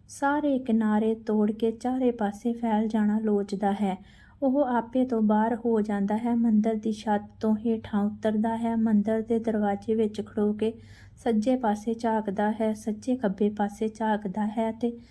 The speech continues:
ਦੌੜ ਕੇ ਸੜਕ ਪਾਰ ਕਰਦਾ ਹੈ। ਬਿਜਲੀ ਦੀ ਫੁਰਤੀ ਨਾਲ ਨੰਗੇ ਪੈਰੀਂ ਤਾਰਾਬਾਈ ਦੇ ਕੋਠੇ ਦੀਆਂ ਪੌੜੀਆਂ ਚੜ੍ਹਦਾ ਹੈ। ਪੌੜੀਆਂ ਵਿੱਚ ਬੈਠਾ ਪਾਗਲ ਹੱਸਦਾ ਹੈ ਤੇ ਕਹਿੰਦਾ ਹੈ, "ਬਰਫ਼ ਦਾ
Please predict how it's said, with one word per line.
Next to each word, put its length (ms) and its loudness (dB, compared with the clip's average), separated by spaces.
ਦੌੜ 240 2
ਕੇ 140 -2
ਸੜਕ 400 -4
ਪਾਰ 300 0
ਕਰਦਾ 400 0
ਹੈ। 180 0
ਬਿਜਲੀ 460 -2
ਦੀ 120 -6
ਫੁਰਤੀ 540 -2
ਨਾਲ 300 2
ਨੰਗੇ 360 2
ਪੈਰੀਂ 360 0
ਤਾਰਾਬਾਈ 560 2
ਦੇ 120 6
ਕੋਠੇ 460 0
ਦੀਆਂ 240 6
ਪੌੜੀਆਂ 460 2
ਚੜ੍ਹਦਾ 480 0
ਹੈ। 220 0
ਪੌੜੀਆਂ 440 6
ਵਿੱਚ 240 0
ਬੈਠਾ 420 2
ਪਾਗਲ 420 4
ਹੱਸਦਾ 580 -2
ਹੈ 200 0
ਤੇ 160 -2
ਕਹਿੰਦਾ 420 0
ਹੈ, 180 -2
"ਬਰਫ਼ 460 0
ਦਾ 220 2